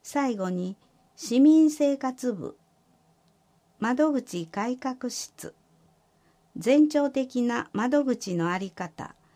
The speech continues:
窓口業務の改革に関することなど、電話八二四の二一一二、表を終わります。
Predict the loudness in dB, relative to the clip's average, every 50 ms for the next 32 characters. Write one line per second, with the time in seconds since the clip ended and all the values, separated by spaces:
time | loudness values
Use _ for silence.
0 | _ _ _ _ _ _ _ _ _ -4 -4 -2 0 2 2 2 2 0 -2 0
1 | -2 0 2 2 2 2 2 0 0 -2 -2 -2 -2 -4 -6 -8 -8 -6 -4 -4
2 | -4 -4 -6 -8 -6 -2 -2 -2 -2 -4 -4 -4 -4 -2 -2 -2 -2 -4 -4 -4
3 | -4 -6 -6 -8 -10 -8 -6 -4 -4 -2 -2 -4 -4 -8 -10 -14 -18 _ _ _
4 | _ _ _ _ _ _ _ _ _ _ _ _ _ _ _ _ _ _ _ _
5 | _ -8 -4 -2 -2 0 0 -2 -2 -2 -4 -6 -8 _ _ _ _ _ _ _
6 | _ -8 -8 -6 -4 0 4 8 10 10 10 10 10 8 6 2 0 -2 -2 -2
7 | -2 0 0 0 -2 -2 -6 -10 _ _ _ -2 2 4 4 6 6 6 4 2
8 | 0 -4 -8 -6 -6 -4 -4 -6 -8 -8 -8 -6 -4 -4 -4 -4 -4 -4 -4 -4
9 | -6 -8 -12 -20 _ _ _ _ _ _ _ _ _ _ _ _ _ _ _ _
10 | _ _ _ _ _ _ _ _ _ _ _ _ _ _ _ _ _ _ _ _
11 | _ _ _ _ -4 -2 0 0 0 0 -2 -4 -6 -8 -8 _ -8 -6 -6 -6
12 | -6 -8 -8 -8 -8 -8 -8 -10 -12 -16 -20 -20 _